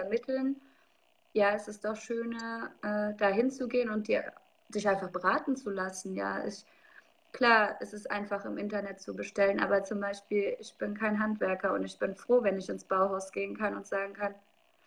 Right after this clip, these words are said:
„Mein Papa schickt mich, ich brauch das und das, jetzt <laughs> sagen Sie mir mal, wo ich das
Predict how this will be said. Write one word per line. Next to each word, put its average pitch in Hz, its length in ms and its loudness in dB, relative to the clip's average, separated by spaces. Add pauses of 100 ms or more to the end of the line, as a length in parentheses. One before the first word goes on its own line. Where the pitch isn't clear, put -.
(320)
„Mein 202 160 2
Papa 208 280 -2
schickt 262 300 0
mich, 254 180 0
ich - 120 -8
brauch 220 220 4
das 208 240 4
und 226 180 0
das, 190 220 6
jetzt 294 180 6
<laughs> 349 80 8
sagen 381 240 10
Sie 381 100 12
mir 359 140 10
mal, - 160 12 (500)
wo 392 60 10 (100)
ich - 120 -2
das 359 160 8